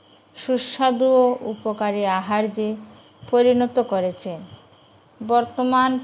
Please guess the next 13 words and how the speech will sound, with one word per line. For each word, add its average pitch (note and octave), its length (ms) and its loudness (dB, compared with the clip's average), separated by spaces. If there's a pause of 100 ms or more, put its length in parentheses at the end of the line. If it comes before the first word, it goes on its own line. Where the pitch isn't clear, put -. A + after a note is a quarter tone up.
পাপ G#3 280 2 (140)
পঙ্কিল A#3+ 680 -2 (640)
মানব G#3+ 520 0
জীবনকেও A3 760 -4 (540)
বংশানুক্রমিক A3 1000 -4 (120)
পবিত্রতার G3+ 800 -6 (140)
সাধনার G#3+ 540 -4
দ্বারা E3 300 -8 (640)
অকল্যাণ G#3+ 720 0
লেশহীন G#3+ 880 -2
ও G#3 200 -4 (600)
সর্বমঙ্গলপ্রদ G#3+ 1300 0
করে G3 400 -4